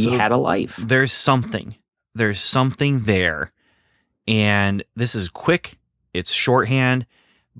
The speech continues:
Speaker 1: It's effective, though. It works.
Speaker 2: Yes, it
Speaker 1: We
Speaker 2: is.
Speaker 1: know,
Speaker 2: It's very well
Speaker 1: we
Speaker 2: done.
Speaker 1: know the character. And, yeah, I'm expecting him to be betrayed because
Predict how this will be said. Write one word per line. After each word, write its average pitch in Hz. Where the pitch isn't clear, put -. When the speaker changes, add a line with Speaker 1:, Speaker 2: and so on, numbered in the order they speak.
Speaker 1:
It's 117
effective, 98
though. -
It -
works. 120
Speaker 2:
Yes, 107
it 101
Speaker 1:
We 104
Speaker 2:
is. 101
Speaker 1:
know, 107
Speaker 2:
It's 127
very 117
well 95
Speaker 1:
we 104
Speaker 2:
done. 104
Speaker 1:
know 117
the 120
character. 104
And, 117
yeah, 139
I'm 131
expecting 147
him 147
to 139
be 135
betrayed 131
because 113